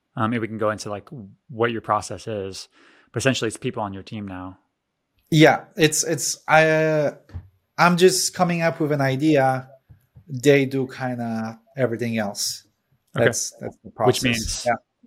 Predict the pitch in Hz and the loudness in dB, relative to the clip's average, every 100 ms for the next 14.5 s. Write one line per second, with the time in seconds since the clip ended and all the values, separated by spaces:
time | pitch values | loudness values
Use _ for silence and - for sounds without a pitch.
0 | - 139 127 131 131 113 113 113 110 107 | -4 0 4 4 2 0 -2 -2 -4 -6
1 | 104 - 101 104 123 - 110 107 101 107 | -8 -10 -10 -8 -8 -10 -6 -6 -4 -8
2 | 107 98 95 - 98 180 - - _ _ | -10 -12 -14 -10 4 6 6 0 _ _
3 | _ - - _ - 180 180 165 - 151 | _ -20 -20 _ 4 8 8 6 2 4
4 | 180 - 180 180 - - 180 156 147 170 | 4 4 2 2 -6 2 4 4 0 0
5 | - 196 175 160 185 190 - 170 165 - | 4 6 6 6 4 2 2 0 0 -4
6 | 147 139 156 143 139 143 135 160 156 151 | -6 0 2 2 0 -4 0 0 0 -4
7 | 135 135 156 151 156 151 135 139 143 127 | -2 2 4 4 0 -4 -4 -4 -4 -6
8 | 127 135 135 - 147 - 135 147 - 190 | -4 -4 -2 0 0 2 2 2 2 2
9 | 196 190 - _ _ 143 143 - 151 147 | 4 2 -4 _ _ -2 -2 -2 -4 0
10 | 143 139 - - _ _ _ _ _ _ | -2 -4 -16 -20 _ _ _ _ _ _
11 | _ _ 151 165 160 160 147 131 139 160 | _ _ 6 6 6 2 0 -2 -4 0
12 | 160 156 160 160 147 147 147 151 147 147 | 2 2 4 4 2 -4 -4 -2 -2 -4
13 | 143 135 - _ - 139 156 131 147 170 | -4 -6 -12 _ -6 -2 -2 0 4 4
14 | 175 170 170 160 123 | 4 0 -2 -4 -8